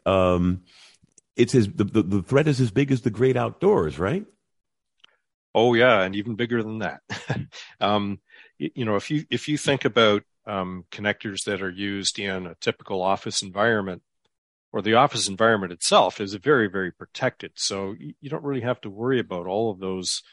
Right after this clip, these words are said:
Speaker 2: you know, nasty things that, that Megan just mentioned. Um, but there are, are definitely gonna be applications where you have to protect your equipment, and that's where a ruggedized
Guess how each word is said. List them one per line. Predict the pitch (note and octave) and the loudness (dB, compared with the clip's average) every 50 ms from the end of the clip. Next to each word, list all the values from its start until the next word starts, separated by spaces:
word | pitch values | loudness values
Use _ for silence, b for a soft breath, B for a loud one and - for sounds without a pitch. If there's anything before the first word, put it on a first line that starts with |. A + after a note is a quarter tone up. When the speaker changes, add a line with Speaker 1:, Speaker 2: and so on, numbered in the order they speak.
| b b b b b _ _ _ _ _ | b b b b b _ _ _ _ _
Speaker 2:
you | - F2+ | -14 -12
know, | F2+ F2+ | -10 -8
nasty | F2 G2 G#2+ A2+ A2 - - F#2+ - | -4 -2 0 0 0 -2 -4 -10 -6
things | - D3 D3+ C#3+ A#2+ F#2 | -4 -2 -2 -2 -2 -4
that, | F#2 F2 E2 _ _ | -6 -10 -10 _ _
that | - E2+ E2+ _ _ _ - | -14 -14 -14 _ _ _ -12
Megan | F#2+ F#2+ F#2+ F#2 F2 E2 | -8 -8 -6 -6 -8 -12
just | E2+ - - - | -12 -14 -14 -10
mentioned. | A2 A#2 C3 B2+ - - - _ - _ _ _ _ _ _ _ _ _ _ - | -6 -6 -6 -6 -8 -14 -16 _ -20 _ _ _ _ _ _ _ _ _ _ -12
Um, | F#2+ F#2 F2+ F2+ F2+ F2 F2 F2 _ _ _ | -8 -6 -6 -6 -6 -8 -12 -16 _ _ _
but | A2+ G2+ A#2 G#2 G2 - | -14 -2 -2 -2 -2 0
there | A2+ G#2 G2+ G#2 | -2 -2 -2 0
are, | G#2 G2+ G2 F#2+ F#2 - - | 0 0 -2 -2 -6 -10 -10
are | G2 F#2 E2 - | -10 -10 -6 -2
definitely | A2+ A2 - - C#3 C3+ B2 A2 | -4 -4 -2 -4 -8 -8 -6 -4
gonna | B2 B2 A#2 A2 | -4 -4 -4 -4
be | G#2+ A#2 A2 G#2+ | -4 -4 -2 0
applications | G#2 G2+ - - G2+ _ - E3 F3+ - - G#2 F#2+ F#2+ F#2+ - | 0 0 -2 -4 -12 _ -2 -2 -2 0 -2 -6 -6 -8 -10 -10
where | G#2+ G2+ G2 G2 F#2+ F#2+ F#2 F#2 F#2 - | -8 -6 -4 -2 -2 -2 -2 -4 -6 -8
you | G#2+ G2 F#2 G2+ G2+ G#2+ A2 A2 A#2 - _ | -12 -14 -10 -6 -4 -4 -4 -4 -6 -10 _
have | _ - G#2+ G#2+ G#2 - _ | _ -4 -4 -4 -4 -4 _
to | - G2 | -18 -14
protect | - G#2+ F#2+ - - G#2 F#2 _ - | -12 -12 -10 -6 -6 -6 -6 _ -10
your | A2 G2 F#2 | -10 -10 -10
equipment, | F2+ _ - C#3+ D3 - - E2+ E2 _ _ | -10 _ -4 -4 -4 -4 -6 -14 -18 _ _
and | A2 F#2+ F#2+ | -12 -10 -8
that's | G#2 G#2+ - - - | -8 -8 -8 -8 -8
where | B2 A2+ G#2+ G2+ G2 F#2 - b b b b b _ _ _ _ _ - | -4 -2 0 0 0 -2 -4 b b b b b _ _ _ _ _ -16
a | E2 | -12
ruggedized | E2+ F#2 G#2 B2+ B2+ A#2+ G2+ G2 F#2 F#2 F#2 F2 - - - | -4 2 2 4 4 4 2 4 2 2 2 0 -2 -6 -8